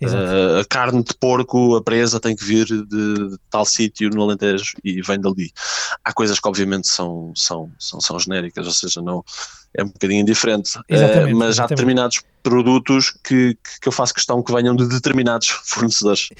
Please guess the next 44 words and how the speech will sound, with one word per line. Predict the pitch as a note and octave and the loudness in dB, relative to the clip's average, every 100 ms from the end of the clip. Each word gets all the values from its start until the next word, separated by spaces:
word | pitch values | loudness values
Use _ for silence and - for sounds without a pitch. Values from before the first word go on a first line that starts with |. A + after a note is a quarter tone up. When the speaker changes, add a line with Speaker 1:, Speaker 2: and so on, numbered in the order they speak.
| - | 0
Speaker 1:
E | F3+ | 4
esses | G3 - | 4 2
determinados | F3 F#3 G3 G3 F#3 F3+ | -2 0 4 4 4 0
for-, | - F#3 F3+ | -2 -4 0
fornecedores, | G3 F3 - D#3 D#3+ - | 2 2 2 2 2 2
por | D#3 | 2
exemplo, | E3 D3+ | 2 0
para | F3 | 0
o | E3 | 2
peixe | E3+ D#3 D#3 | 2 0 -2
e | |
para | - D3+ | -2 -2
a | |
carne, | - D#3 D3+ C3+ | 2 2 2 -2
para, | C3+ B2+ A#2+ A2+ A2+ | -4 -2 -2 -4 -4
para | C3 | -4
o | |
porco, | - D#3 C#3+ | 0 0 0
por | - | -2
exemplo, | C3+ C#3+ C3+ | -2 -2 -2
continuam, | F#3 F3 F#3 F3+ F3+ E3 | 0 2 4 4 4 0
Speaker 2:
Sim. | D#3 | 0
Speaker 1:
continuam | F#3 F3+ F3+ F3 E3 | 0 4 4 4 2
a | |
trabalhar? | D#3+ D3+ D3 D#3+ | 2 2 2 2
Tu | - | 0
desses | D#3 D#3 - | 0 0 0
tens, | E3 D#3 | 0 0
tens | - D#3 C#3+ | 2 2 2
recebido, | - - C#3+ D#3+ C#3+ C#3+ C#3+ C#3 | -2 -4 2 2 2 0 2 0
tens | D#3 C#3+ | -2 -2
recebido | - D#3+ C#3 | 0 0 2
boas | D3 C#3+ | 2 2
indicações? | C#3+ D3+ - C3+ F#3+ - _ _ _ _ _ _ _ _ _ _ _ - - - - - - _ C3+ | 0 0 0 0 -2 -6 _ _ _ _ _ _ _ _ _ _ _ -20 -16 -14 -14 -16 -20 _ 2
Speaker 2:
Eh, | C3+ C3+ C3 C3 C3 C3 B2+ B2 - _ - | 4 4 6 6 6 6 4 2 -2 _ -10
eu, | - C#3 | 0 2
o | C3+ | 2
peixe | D3 D3 | 2 2
sim, | - C#3 D3 A#3 - - - | 0 2 2 0 -6 -16 -8
Speaker 1:
Sim. | B2 | 0
Speaker 2:
o | C#3 | 2
peixe | C3 | 2
está | - | 2
ok, | C3 C3 B2+ C#3 | 0 2 2 2